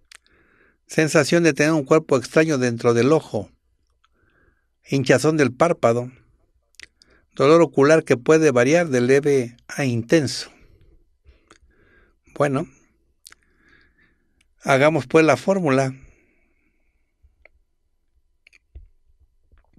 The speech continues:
Vamos anotando qué se va a requerir. Ginseng de Brasil,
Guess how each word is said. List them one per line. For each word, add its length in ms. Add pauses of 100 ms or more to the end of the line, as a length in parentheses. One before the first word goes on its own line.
Vamos 380
anotando 540
qué 160
se 160
va 160
a 40
requerir. 640 (1800)
Ginseng 380
de 80
Brasil, 680